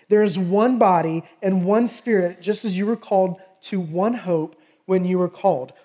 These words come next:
one Lord, one faith, one baptism, one God and Father of all, who is over all, through all, and in all."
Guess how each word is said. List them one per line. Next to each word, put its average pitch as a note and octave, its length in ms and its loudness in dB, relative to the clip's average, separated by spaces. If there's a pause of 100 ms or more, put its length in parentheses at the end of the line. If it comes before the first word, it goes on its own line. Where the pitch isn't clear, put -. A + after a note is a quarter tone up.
(140)
one F#3+ 360 2
Lord, E3 440 0 (320)
one F3 320 -2
faith, D3+ 540 -6 (260)
one F#3 340 -2
baptism, D3 680 -4 (500)
one G3 300 2
God E3 420 -2 (240)
and F3 160 -2
Father F3+ 420 0
of E3 120 0
all, D3+ 260 -4 (180)
who F#3 160 -2
is D#3 140 -6 (220)
over A3+ 380 4
all, C#3 280 -4 (240)
through G#3 480 -2
all, C#3 300 -6 (260)
and F3 220 -6
in D#3+ 240 -10
all." - 280 -20